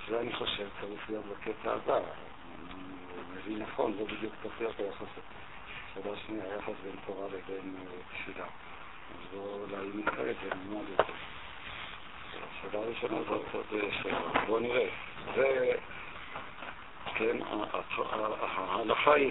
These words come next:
כאילו הצד הלא ספירטואלי, כמו שאמרתי, אבל יש בו עדיין, זה לא צריך להיות משהו נוקשה, חסר רוחניות.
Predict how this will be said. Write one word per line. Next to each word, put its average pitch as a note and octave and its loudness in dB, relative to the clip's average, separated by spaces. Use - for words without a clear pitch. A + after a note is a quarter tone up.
כאילו B2 8
הצד B2 8
הלא A#2+ 12
ספירטואלי, G2+ 2
כמו G#2+ 0
שאמרתי, B2+ 4
אבל G#2+ 2
יש A#2 6
בו A2 4
עדיין, G#2+ 8
זה G2 -2
לא A2 6
צריך - -4
להיות G#2 2
משהו G2+ 0
נוקשה, - 4
חסר G#2 -2
רוחניות. F#2+ -2